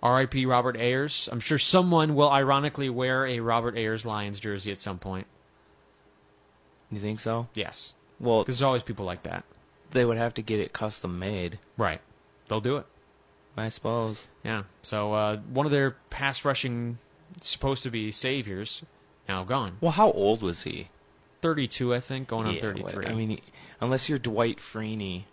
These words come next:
Speaker 1: Yeah.
Speaker 2: is that really gonna
Speaker 1: No. We'll just have to figure out these questions tomorrow 'cause
Speaker 2: Wha-
Speaker 1: we're out of time.
Speaker 2: We're out of time? Completely out of time?
Speaker 1: Completely out of time. Thanks, Charlie, for coming in.
Speaker 2: Well,
Speaker 1: You did a good job on the live reads. We'll have you, uh, try it again next time. All right?
Speaker 2: Which will be?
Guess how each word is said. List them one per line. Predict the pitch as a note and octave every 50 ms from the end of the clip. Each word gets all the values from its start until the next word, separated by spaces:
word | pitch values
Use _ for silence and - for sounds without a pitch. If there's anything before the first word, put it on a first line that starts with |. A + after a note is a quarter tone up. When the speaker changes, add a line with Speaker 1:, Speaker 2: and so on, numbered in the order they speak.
| _ _ -
Speaker 1:
Yeah. | B2 A2+ F#2 A2
Speaker 2:
is | G#2
that | A2 G#2+ G#2 -
really | F#2+ G2+ G2 G#2 G#2 G2 G2+ G2
gonna | G2 F#2+ F#2+ F#2 F2+ F2+ F2+ - - -
Speaker 1:
No. | B2+ A#2 F#2 E2+ - - - - _ _ _ _ _ - - - - - - - - - -
We'll | B2+ C#3 C#3+
just | C#3+ - -
have | D3+ C#3 -
to | C3
figure | - - C#3 A#2+ B2+ A#2+
out | A#2 G#2
these | A#2+ A2 -
questions | - A#2+ A2+ G#2 - A2 G2+ -
tomorrow | G#2 G#2 G2 F#2 E2+ D#2+
'cause | - - G#2
Speaker 2:
Wha- | A2
Speaker 1:
we're | G2+ F#2
out | F2+ F#2
of | -
time. | - G2 F#2 - F#2+ G#2 - - _ _ C3
Speaker 2:
We're | C3+ D3 E3+ F3+ -
out | A2 C3+ D3+ D#3
of | D3 -
time? | - C#3 C3 C#3+ D#3
Completely | - B2+ A2+ - C3 C3+ - C3 C#3+
out | C#3+ C3+
of | C3+
time? | - C#3 C#3
Speaker 1:
Completely | D#3 C#3+ - A#2+ C#3 E3 G#3 B3 A3+ G#3+ A3+ G#3+ G3+ G#3
out | G#3 G#3
of | -
time. | - F#3+ F#3+ F3 D3+ B2 G#2+ G#2
Thanks, | B2 D3 D#3 -
Charlie, | - - D3 B2+ B2+ B2 A#2+
for | - - A2+
coming | - - A#2 G#2 G2+ G2
in. | G2 F#2+ A2+ C#3 - - _ _ _ _ _ -
Speaker 2:
Well, | B2 B2 B2 D3 D#3+ D3+ - - _ _
Speaker 1:
You | - D3+ B2+
did | A#2 B2+ B2+
a |
good | A#2+ D3 D3
job | C#3 D#3 D3 D#3
on | E3 F3
the | E3
live | D#3 C#3 C3 B2+ A#2 A#2
reads. | A#2 A2+ B2 C#3 - - - - - - - _ _ _ _ _ -
We'll | - A#2+ A2+
have | B2 C3 B2 B2+
you, | C3 C3 C3+ C3+
uh, | B2+ B2
try | - C3 B2 B2
it |
again | C3+ C3 C3 C3
next | C#3 C#3 D3 - -
time. | A2+ - - A2 - - _ _ _ _ _ -
All | A2+ G#2+
right? | G#2+ A#2 C#3 - -
Speaker 2:
Which | A#2+ A2 - -
will | G#2+ G#2 G2
be? | G#2 G2 G2 G2+ G2+ G2+